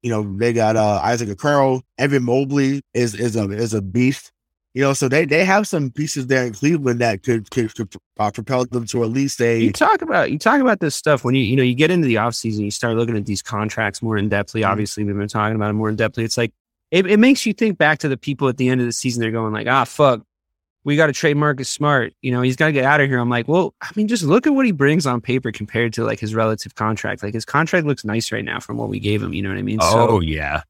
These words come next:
Speaker 2: it's like, it, it's like, why?
Speaker 3: Same with,
Speaker 2: Like,
Speaker 3: same
Speaker 2: like
Speaker 3: with Rob, man. Same with Rob.
Speaker 2: Yeah. I mean, these guys, these, these people are, are trying to trade away,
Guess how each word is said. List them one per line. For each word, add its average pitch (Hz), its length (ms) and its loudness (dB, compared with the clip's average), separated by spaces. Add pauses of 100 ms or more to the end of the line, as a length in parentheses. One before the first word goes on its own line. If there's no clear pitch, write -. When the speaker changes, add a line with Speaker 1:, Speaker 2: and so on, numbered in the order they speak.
(240)
Speaker 2:
it's 156 220 -2
like, 160 280 4
it, 143 300 -8
it's 165 280 0
like, 196 100 4
why? 170 240 6
Speaker 3:
Same 131 80 4
with, 127 160 6
Speaker 2:
Like, 123 80 0
Speaker 3:
same 123 100 4
Speaker 2:
like 139 60 4
Speaker 3:
with 135 140 2
Rob, 101 320 6
man. 78 260 2
Same 123 180 2
with 123 120 4
Rob. 87 220 4
Speaker 2:
Yeah. 143 320 0
I 165 80 0
mean, 214 160 6
these 247 160 4
guys, 240 200 0
these, 220 220 0 (100)
these 214 180 0
people 226 300 2
are, 165 180 2
are 135 100 2
trying 151 220 0
to 135 80 0
trade 147 460 2
away, 117 520 0